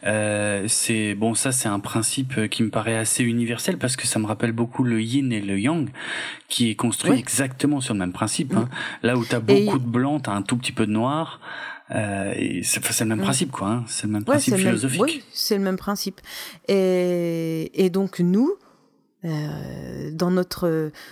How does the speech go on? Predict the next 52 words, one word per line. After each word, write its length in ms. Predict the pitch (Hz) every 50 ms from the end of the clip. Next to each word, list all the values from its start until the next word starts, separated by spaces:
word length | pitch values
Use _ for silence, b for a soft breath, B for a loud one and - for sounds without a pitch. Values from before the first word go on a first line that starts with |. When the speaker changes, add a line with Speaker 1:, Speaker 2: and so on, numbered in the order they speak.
| B B -
Speaker 2:
dans 120 | 165 170
notre, 340 | 175 175 170 175 - - 170
euh, 500 | 156 151 147 147 147 147 143 139 - - - - -
envie 340 | 185 180 180 170 185 196 180
de 80 | 175 180
bien 280 | 165 170 190 185 180
faire 320 | 170 - - 185 190 180 165
ou 80 | 170
dans 140 | 156 170 170
notre 220 | 175 170 170 -
morale, 260 | 180 165 165 214 240 233
eh 40 |
ben, 160 | 190 180 175 165 B B B B B B
on 80 | 185 190
est 140 | 202 196 - _
toujours 500 | - - 240 240 226 208 - 262 262 -
contrarié, 600 | - - 220 214 - - 214 208 214 254 269 269
parce 180 | 262 208 196 -
que 80 | - 185
si 220 | - - - 247
on 100 | 254 254
monte 260 | 254 269 277 254 -
un 100 | 247 240
peu 200 | 220 - 254 262
dans 160 | 226 214 208
la, 300 | 202 196 190 190 185 185 180 B B B B B B B
dans 160 | 180 190 190
la, 560 | 190 190 185 185 180 175 175 175 175 175 170 160
hum, 400 | 165 175 - 62 64 50 50 50 50 50 - - 50 - -
dans 160 | - 190 190
la 100 | 196 190
pyramide 440 | 190 - - 180 196 202 208 185 180
de 100 | 175 190
se 140 | 180 -
faire 180 | - 208 196 190
du 100 | 180 196
bien, 280 | 180 208 262 277 254 214
ben, 260 | 190 190 190 196 196
euh, 260 | 170 170 170 160 190 185 B B B B B
non, 140 | 214 185 151 - B B B B
oui, 140 | 196 220 185
si 220 | - - 233 220 202
on 100 | 185 175 180
monte 160 | 202 226 233
dans 100 | 208 202
la 80 | 190 180
pyramide 320 | - 190 180 185 202 196
de 120 | 175 175
se 120 | 165 - -
faire 160 | - 185 175
du 140 | 170 165 170
bien, 240 | 185 208 254 277